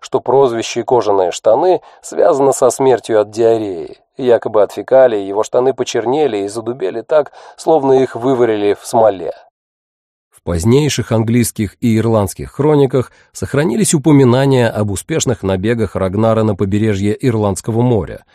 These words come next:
а также на Северную Шотландию и внешние Гебриды. По доброй ли воле Рагнар покинул Данию или был изгнан официально,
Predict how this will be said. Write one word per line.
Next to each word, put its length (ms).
а 140
также 500
на 200
Северную 540
Шотландию 840
и 100
внешние 640
Гебриды. 640
По 120
доброй 540
ли 120
воле 560
Рагнар 380
покинул 420
Данию 560
или 220
был 280
изгнан 540
официально, 800